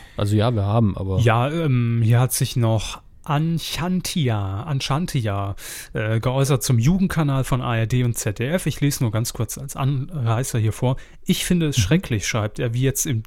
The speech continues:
Speaker 2: Internet überall Häme, Marke, die Öffentlich-Rechtlichen können's doch eh nicht“, verschüttet wird. Denn die Öffentlich-Rechtlichen haben ja schon sehr junge Formate im Programm. Gerade eins Plus,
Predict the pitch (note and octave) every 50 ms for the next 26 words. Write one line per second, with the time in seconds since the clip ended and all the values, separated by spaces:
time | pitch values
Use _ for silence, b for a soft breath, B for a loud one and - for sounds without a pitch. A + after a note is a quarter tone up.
0 | - - - - E3+ F3 - D3 C#3 C#3+ C#3 - - F#3 D#3+ D3 D#3+ - C3 B2
1 | G#2+ - - A2 G#2+ B2+ D3+ D#3+ C#3+ C3 C#3+ - B B B B B B B A2
2 | G#2 A#2+ C3+ C3+ - C#3+ C#3 B2 B B B B - - C3 A#2+ - D3 C#3 -
3 | - F#3+ E3+ - F3+ D#3 - - - A#2+ C3+ - - - F#3 D#3+ - - D3+ -
4 | - C3+ C3+ E3+ E3+ - - D#3 C#3 - F3+ E3 E3 D#3+ C3+ G#2+ - - - A2+
5 | G2+ - A2 G#2 A2+ G#2+ - C3 C3+ D#3 - B B B B B B - - A2
6 | G#2+ C3+ F3+ F#3 D3+ B2+ A#2 - B2 - - C#3+ A2+ A2+ G#2+ - - G2+ G#2 -
7 | - - D3 C3 - C#3+ C3+ - - - - - - - F3 F3+ G3 G3+ - C3+
8 | G#2+ G#2 G2+ F#2+ - - G#2+ G2+ G#2 G#2 G#2+ G#2 G#2 G#2 G#2 G#2 G#2 - - G#2+
9 | G2+ G#2 G2 G#2 - - - C#3 - - E3+ E3 E3 F3 F3 B2 F#2 - B B
10 | B B B B B B A2+ G2+ A2+ B2 D3+ D#3 D3+ C#3 B2 A#2+ A2 - - -
11 | A#2+ C#3+ G3+ G3+ - - -